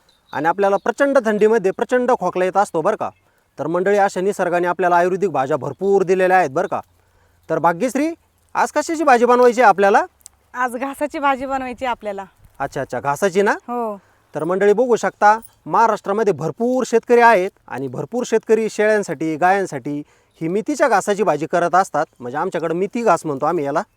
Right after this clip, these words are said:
Speaker 1: बरोबर ना?
Speaker 2: हो.
Speaker 1: तर भाजी तर बघू शकता किती कवळी आणि किती हिरवीगार भाजी आहे.
Speaker 2: मस्त कवळी कवळी, शेंडे शेंडे घ्यायचे आपल्याला.
Speaker 1: हो. आणि भाग्यश्री, ही भाजी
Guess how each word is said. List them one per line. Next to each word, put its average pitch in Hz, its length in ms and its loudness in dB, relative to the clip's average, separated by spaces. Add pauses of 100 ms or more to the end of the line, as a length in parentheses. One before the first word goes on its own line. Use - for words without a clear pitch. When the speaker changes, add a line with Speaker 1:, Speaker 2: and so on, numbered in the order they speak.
(260)
Speaker 1:
बरोबर 254 360 4
ना? 226 120 0
Speaker 2:
हो. 247 540 -8 (1700)
Speaker 1:
तर 160 100 -4
भाजी 151 300 -6
तर 220 60 4
बघू 254 200 0
शकता 196 260 -4
किती 220 560 -4
कवळी 226 320 4
आणि 175 240 2
किती 214 240 -6
हिरवीगार 202 680 8
भाजी 160 260 0
आहे. 180 260 4 (440)
Speaker 2:
मस्त 330 280 -4 (100)
कवळी 349 260 -4
कवळी, 311 380 -8
शेंडे 262 300 -10
शेंडे 247 240 -10
घ्यायचे 226 260 -8
आपल्याला. 196 320 -8
Speaker 1:
हो. 156 200 -6 (280)
आणि 214 140 -2
भाग्यश्री, 220 520 -2
ही 190 180 -2
भाजी 208 640 0